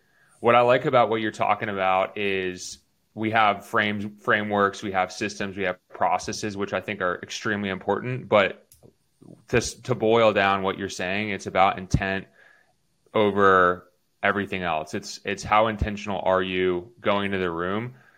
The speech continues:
And I think as salespeople, we get in the mindset of, "Okay, if I do X, then I'll get Y. If I do Z," whatever the analogy is.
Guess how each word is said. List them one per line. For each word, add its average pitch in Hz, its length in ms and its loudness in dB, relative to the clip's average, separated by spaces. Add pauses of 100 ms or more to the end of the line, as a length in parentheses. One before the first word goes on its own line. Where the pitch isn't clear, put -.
(460)
And 95 400 2
I 95 80 0
think 107 240 -4
as 95 180 -4
salespeople, 104 540 -2
we 95 100 -6
get 98 200 -2
in 101 60 -8
the 95 60 -2
mindset 92 440 -2
of, 87 180 0
"Okay, 98 260 0
if 92 140 -2
I 92 80 0
do 92 200 -8
X, 98 300 -2
then 95 140 -8
I'll 90 180 -2
get 92 400 -2 (200)
Y. 90 440 4
If 87 160 -4
I 95 120 0
do 95 360 -6
Z," 107 600 -2
whatever 92 560 2
the 90 240 0
analogy 90 520 -2
is. 87 240 -6